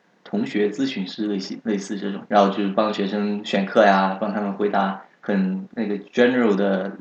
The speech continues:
学术问题。但是从这个方面我也发现了，来这找我的中国学生也很少，<laughs> 都是美国人，因为那是学生宿舍嘛，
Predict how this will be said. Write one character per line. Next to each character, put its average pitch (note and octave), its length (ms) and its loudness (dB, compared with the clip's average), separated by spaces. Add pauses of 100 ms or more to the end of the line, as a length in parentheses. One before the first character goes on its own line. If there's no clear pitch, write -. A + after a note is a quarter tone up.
学 - 220 -2
术 A#2+ 160 0
问 G#2 180 2
题。 - 200 -12 (180)
但 C#3+ 140 2
是 - 240 -2
从 C3 160 0
这 E3 100 6
个 D3+ 80 6
方 B2+ 100 4
面 B2+ 160 6
我 G#2 60 6
也 G#2 120 6
发 G#2 120 10
现 G#2+ 180 4
了， G2+ 200 2
来 A2 200 6
这 A2+ 320 4
找 G2 140 4
我 A2 140 6
的 F#2+ 100 -4
中 A#2 160 2
国 A2 100 4
学 G#2 120 0
生 G#2+ 100 4
也 G#2 100 2
很 G2+ 200 -2
少， - 240 0 (220)
<laughs> C3+ 300 4
都 C#3+ 100 8
是 C#3 180 6
美 A2 200 6
国 A2 140 4
人， G2+ 240 2 (160)
因 D#3+ 140 0
为 D3 200 -2
那 D#3+ 120 -2
是 C#3+ 160 -2
学 - 300 -2
生 D3+ 120 -2
宿 D3+ 160 0
舍 C3+ 180 2
嘛， F#2+ 120 -2